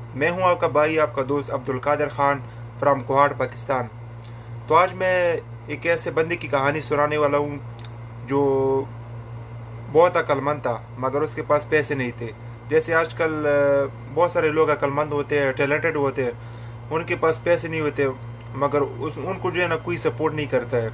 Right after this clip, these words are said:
क्योंकि उनके पास पैसे नहीं होते, अकल तो होती है। और जिनके पास पैसे हो-, पैसे होते हैं, बेवकूफ़, बेवकूफ़ से होते हैं, उनको लोग फॉलो, फॉलो भी करते हैं और जो है ना उसको आगे भी जो है ना इनके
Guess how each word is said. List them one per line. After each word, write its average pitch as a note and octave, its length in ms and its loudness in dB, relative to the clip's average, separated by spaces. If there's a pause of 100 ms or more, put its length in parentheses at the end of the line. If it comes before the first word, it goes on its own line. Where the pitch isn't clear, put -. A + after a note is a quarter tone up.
(360)
क्योंकि E3 180 -4
उनके F3 180 0
पास D#3+ 240 2
पैसे E3 240 0
नहीं D3 100 -2
होते, C3+ 180 0
अकल C#3+ 180 -2
तो C3+ 160 -2
होती C3 240 -4
है। A2 360 -8 (520)
और C3+ 100 4
जिनके E3+ 280 0
पास D#3+ 260 0
पैसे F3+ 260 2
हो-, E3+ 300 0
पैसे E3 220 0
होते D#3+ 280 0
हैं, A#2 180 0
बेवकूफ़, C#3 360 2
बेवकूफ़ D#3 340 0
से B2+ 160 -6
होते C#3+ 200 0
हैं, C#3 80 -2
उनको C#3 180 -2
लोग C3+ 260 0
फॉलो, D3 380 2
फॉलो D#3+ 200 2
भी D#3 120 -4
करते C#3 360 0
हैं B2 160 -2 (420)
और B2 240 0 (480)
जो C3 80 2
है C#3 60 2
ना C#3 80 0
उसको C3 260 -2
आगे C3 260 2
भी C3+ 140 -2
जो C3+ 120 0
है C3 60 2
ना B2 160 -2 (420)
इनके B2+ 400 -6